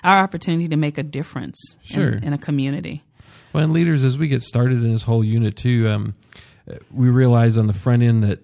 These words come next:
Speaker 2: the next three sessions are gonna be some really tough topics, and <laughs> there'll probably be a tendency to just say, "Man, I don't wanna talk about those things," um, and so we'll just scrap the next three weeks. Uh, please don't do that. Take some opportunity to really build a foundation in this session, which as you look at the three,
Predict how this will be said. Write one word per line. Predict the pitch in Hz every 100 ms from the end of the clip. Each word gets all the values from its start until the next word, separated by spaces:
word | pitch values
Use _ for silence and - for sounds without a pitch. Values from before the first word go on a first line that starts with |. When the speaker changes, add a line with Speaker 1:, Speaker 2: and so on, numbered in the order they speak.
| -
Speaker 2:
the | - 107
next | 104 120 131 -
three | - 127
sessions | 113 117 120 131 127
are |
gonna | 113
be | 117 117
some | - 104
really | 110 110
tough | - 110 -
topics, | - 110 - 135 -
and | 101 98 92
<laughs> | 160 160
there'll | 117
probably | 113 123 113
be | 101
a |
tendency | - 113 110 98
to | 104
just | 107 104
say, | - 104 104 - - - -
"Man, | 120
I |
don't | 139 127
wanna | 107
talk | - 113
about | 101 104
those | 107 101
things," | - 101 101 104 95 87
um, | 95 101 98
and | - 101 101
so | 95 104
we'll | 104
just | 101 101
scrap | - 113 110 -
the |
next | 104 107
three | - 104
weeks. | 104 101 -
Uh, | - -
please | - 190
don't | 135 104
do | 104 127
that. | 101 78
Take | - 143
some | 147 135
opportunity | 127 120 120 110 107 104
to | 120
really | 107 110 107
build | 101 110 107 107
a | -
foundation | - 110 107 113 117 104
in | 95 98 98
this | 117
session, | - 101 - 98
which | 101 101 - -
as | 104 98
you |
look | 107 107
at | 117
the | -
three, | - 104 107